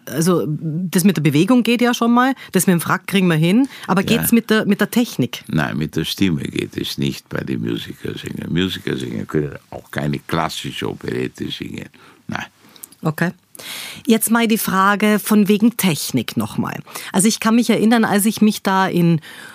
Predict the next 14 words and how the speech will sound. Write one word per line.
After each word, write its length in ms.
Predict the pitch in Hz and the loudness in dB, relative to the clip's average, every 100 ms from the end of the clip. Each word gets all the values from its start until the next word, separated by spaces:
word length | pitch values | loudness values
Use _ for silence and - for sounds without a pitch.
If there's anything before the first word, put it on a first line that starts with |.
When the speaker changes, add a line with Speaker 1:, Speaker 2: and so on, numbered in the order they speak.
| - - - - | -20 -20 -6 2
Speaker 1:
uh, 720 | 311 415 339 294 254 185 175 | 4 6 4 4 4 2 2
Urzeiten, 880 | 214 254 269 - - 165 160 196 196 | 4 4 4 2 0 0 2 4 4
da 120 | 175 | 4
war 140 | 165 | 2
ich 100 | 165 | 2
noch 140 | 160 143 | 0 2
sehr 280 | - 208 | 2 4
jung, 300 | 180 185 214 | 4 4 6
mit 180 | 208 - | 4 4
der 100 | 175 | 0
Gesangsstimme 760 | 156 170 147 170 226 - 208 202 | 0 0 2 2 2 2 2 2
befasst 560 | 160 - 165 202 - | -2 -2 -2 -2 -2
hab, 220 | 208 196 - | -2 -2 -2
da 160 | 160 | -4